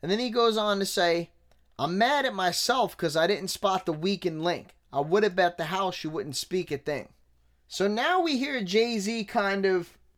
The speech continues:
taking a little bit of responsibility, but not really in the way that the dude wants him to take it, right? Like,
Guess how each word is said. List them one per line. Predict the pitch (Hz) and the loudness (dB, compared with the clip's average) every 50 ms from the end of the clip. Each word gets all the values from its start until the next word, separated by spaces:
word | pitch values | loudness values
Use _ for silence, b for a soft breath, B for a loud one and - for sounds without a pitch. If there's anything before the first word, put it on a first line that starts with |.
| _ _ _ _ _ - | _ _ _ _ _ -2
taking | - 247 330 392 359 339 294 254 | 2 4 4 4 2 2 0 0
a | 226 | 0
little | 220 220 247 247 240 | 2 2 2 4 2
bit | 202 190 220 220 | 4 4 4 4
of | 208 196 175 | 4 4 2
responsibility, | 180 180 170 - - 185 180 185 180 - - 196 170 196 202 196 185 175 165 160 | 0 0 -2 0 0 0 0 0 0 -2 -2 0 2 2 4 4 4 4 2 2
but | 147 160 143 - | 0 -2 -4 -4
not | 156 165 180 220 262 285 - | -2 0 2 2 0 0 -4
really | - 175 160 160 190 226 254 269 269 254 254 240 226 | -6 -8 -4 -2 0 0 0 0 0 0 -2 0 0
in | 202 202 196 | 0 0 0
the | 196 190 | 0 0
way | 180 196 196 196 190 | 2 4 4 6 6
that | 180 180 180 156 139 | 4 2 -2 -4 -6
the | 156 | -8
dude | 143 135 170 190 190 175 147 | -4 0 0 0 0 0 -2
wants | 131 135 156 185 185 185 - - | -2 0 2 2 2 0 -2 -4
him | 147 135 123 | -6 -6 -6
to | 117 | -6
take | 107 - 123 107 87 78 - | -8 -8 -10 -10 -10 -12 -16
it, | - - - | -18 -8 -2
right? | 117 - - 160 - | 0 0 0 0 0
Like, | 151 156 147 - b | -2 -2 -2 -2 b